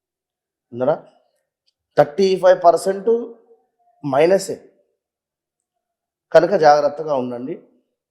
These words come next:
ఇక మరి మీ యొక్క గురువు గారి దృష్టి కూడా తొమ్మిది మీద పడుతుంది కనుక మీ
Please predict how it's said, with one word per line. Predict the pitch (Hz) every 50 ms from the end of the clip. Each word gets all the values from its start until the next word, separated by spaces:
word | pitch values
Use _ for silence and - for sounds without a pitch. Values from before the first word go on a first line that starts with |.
| _ _ -
ఇక | - 185 214
మరి | 196 190 190 196 196 175 165 165
మీ | 156 151 165
యొక్క | 165 175 175 170 175
గురువు | 175 151 131 143 156 180 185 185 190
గారి | 185 185 190
దృష్టి | 170 170 170 165 - 185
కూడా | 170 170 175 175 175 175 180 180 - - - - - - _ _ _ _ _ _ _ -
తొమ్మిది | 147 156 170 175 175
మీద | 165 170 165
పడుతుంది | 160 147 151 151 151 143 156 156 151 147 147
కనుక | 143 139 143 139 170
మీ | 170 151 151 151 151 147